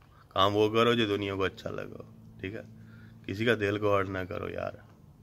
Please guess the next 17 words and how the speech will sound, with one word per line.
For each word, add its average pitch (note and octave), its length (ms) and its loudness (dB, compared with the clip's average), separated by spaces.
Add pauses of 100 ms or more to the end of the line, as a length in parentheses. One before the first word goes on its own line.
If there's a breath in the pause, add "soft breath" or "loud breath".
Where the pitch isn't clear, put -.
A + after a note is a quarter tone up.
(120)
हमेशा F2+ 380 -6
बोलता F2+ 420 -6
हूँ। - 120 -14 (760 loud breath)
और G2 120 2
जी G2+ 100 0
पहले G2+ 280 2
देख F#2+ 180 0
लो F2+ 180 -2 (200)
अपना F#2+ 380 -2
वही F#2+ 280 -2 (340)
दूध G#2+ 360 -4
तो G#2+ 100 -2
चाहिए, F#2 360 -2
चाहिए। F#2+ 320 -4 (140)
ये G#2+ 60 6
भी A#2 140 0
बेचारा A2+ 460 2